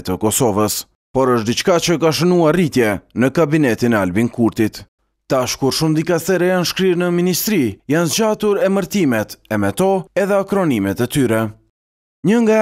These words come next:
emrat më të gjatë të dikastereve të përfshirë në një ministri e ka Rozeta Hajdari. Ky e fundit udhëheq me Ministrinë e Ekonomisë,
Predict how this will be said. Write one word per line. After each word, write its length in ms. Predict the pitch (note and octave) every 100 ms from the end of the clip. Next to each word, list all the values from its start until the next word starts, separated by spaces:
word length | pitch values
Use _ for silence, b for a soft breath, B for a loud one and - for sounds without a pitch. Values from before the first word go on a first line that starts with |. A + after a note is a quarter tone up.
| G#3
emrat 320 | F#3+ E3+ D#3
më 180 | E3 D#3+
të 60 | D#3 C3
gjatë 380 | B2+ A2 - - -
të 120 | A#2+
dikastereve 720 | A2 A2+ A2 - E3+ E3 D#3+ E3+
të 200 | E3+ D#3
përfshirë 540 | D#3 C#3+ - G3+ C3+
në 80 | A#2 A2
një 100 | A#2
ministri 500 | B2+ D3 D3 F3+ C#3+ F#2+
e 300 | - - A2
ka 160 | F#3 F#3
Rozeta 400 | F#3 D#3 F3+ F3+
Hajdari. 540 | F3 D#3+ B2 F#2+ F#2+ F#2 - _ _ _ _
Ky 160 | - E3+
e 60 | D#3
fundit 400 | A#3 A3+ G#3 F#3+
udhëheq 340 | E3 G3 F#3
me 80 | F3+
Ministrinë 640 | D#3 D3 C3+ - D3+ C#3+ C3
e 40 |
Ekonomisë, 640 | C3 C3 A#2 F#2+ F2 -